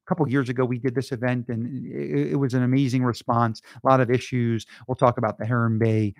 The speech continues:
Golf Course, what's gonna be happening there. Great news that Pine Tree Estates, they, they settled this, uh, in court. Um, you know, it's been an amazing thing that those roads will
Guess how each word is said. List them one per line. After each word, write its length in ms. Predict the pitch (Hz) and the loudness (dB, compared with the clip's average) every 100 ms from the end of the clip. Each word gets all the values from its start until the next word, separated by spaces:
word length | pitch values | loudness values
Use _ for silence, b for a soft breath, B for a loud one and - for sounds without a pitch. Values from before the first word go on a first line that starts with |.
| b b 214 | b b 4
Golf 220 | 226 - | 4 2
Course, 320 | 202 180 - | 0 0 0
what's 160 | 127 - | -6 -4
gonna 160 | 120 | -4
be 100 | 113 | -2
happening 400 | 110 120 - 110 | -2 -4 -4 -6
there. 340 | 147 202 196 - B B 117 101 | -2 2 2 0 B B -16 -10
Great 280 | - 151 143 | 0 0 4
news 260 | 143 151 123 | 4 4 0
that 140 | 110 | -4
Pine 320 | - 131 127 | -2 0 0
Tree 220 | 117 131 | -2 -2
Estates, 720 | 117 - - 190 214 208 - - | -2 -4 4 6 6 0 -10 -6
they, 240 | 123 117 | -4 -4
they 160 | 113 107 | -6 -8
settled 600 | - - 156 202 196 160 | -8 -2 2 4 4 2
this, 400 | 190 185 - - b b - | -2 -2 -10 -14 b b -6
uh, 220 | 123 120 | -4 -2
in 160 | 120 117 | -4 -8
court. 560 | - 208 233 - - - | 0 6 6 4 -10 -12
Um, 560 | 139 123 120 117 113 110 _ _ - - | -6 -4 -4 -6 -8 -10 _ _ -18 -14
you 140 | 175 127 | -8 -4
know, 400 | 120 113 117 135 - | -2 -2 -4 -8 -16
it's 520 | - 101 139 127 - | -18 -14 -12 -14 -4
been 160 | 151 | 0
an 80 | 131 | 2
amazing 400 | 127 131 123 131 | 2 0 0 -2
thing 220 | - 147 | 0 0
that 140 | 131 - | 0 0
those 180 | 120 107 | -2 0
roads 360 | 123 131 107 | 2 2 0
will 460 | 107 135 135 139 | -2 2 2 0